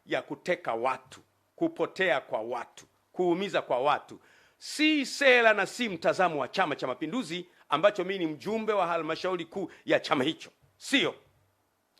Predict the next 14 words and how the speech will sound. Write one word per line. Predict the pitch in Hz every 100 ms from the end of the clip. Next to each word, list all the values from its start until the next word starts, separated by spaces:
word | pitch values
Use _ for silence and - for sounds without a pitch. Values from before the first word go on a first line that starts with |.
| _ -
Na | 135 131
lazima | 143 214 220 180 202 202
jambo | 170 156 156 160
hili | 196 185 202 _
liache | - 131 214 - 127
kabisa. | 110 98 - - _ _ _ _ _ _ _ _ _ - _ _ _ _ _ -
Uwezo | 185 262 185
wa | 180
vyombo | 156 165 165
vyetu | 151 202 - 127 120 _ _ _ _ _
hauna | - 165 170
mjadala | 131 123 113 110 95
kama | 139 120
nilivyosema. | 101 92 - 90